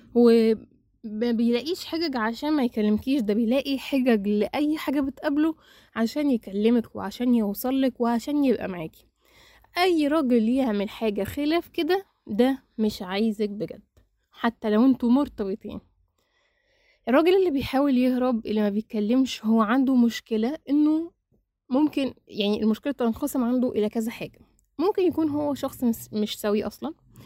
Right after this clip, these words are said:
ممكن يكون هو شخص بيلعب، ممكن يكون هو شخص ما بيحبش يبقى في علاقة مع حد إلى الأبد لأنه اتعرض لزواج،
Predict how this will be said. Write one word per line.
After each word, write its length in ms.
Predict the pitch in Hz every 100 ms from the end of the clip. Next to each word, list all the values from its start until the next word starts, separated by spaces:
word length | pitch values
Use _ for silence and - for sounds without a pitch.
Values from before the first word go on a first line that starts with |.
| - - -
ممكن 200 | 262 285
يكون 300 | 254 262 254
هو 180 | 240 226
شخص 320 | - 240 -
بيلعب، 400 | 202 196 196 269 - _ _ _ - - -
ممكن 320 | 320 320 285
يكون 500 | 247 220 - 277 262
هو 320 | 247 247 220
شخص 440 | 208 254 247 - 233
ما 100 | 220
بيحبش 800 | 214 214 294 247 202 214 -
يبقى 220 | 208 196 208
في 140 | 214
علاقة 420 | 196 226 247 -
مع 140 | 220 202
حد 520 | - 233 208 185 208
إلى 240 | 220 214
الأبد 380 | 196 208 233 226
لأنه 520 | 226 - 220 220 220
اتعرض 600 | 208 190 214 220 226 208
لزواج، 640 | 202 190 202 202 214 196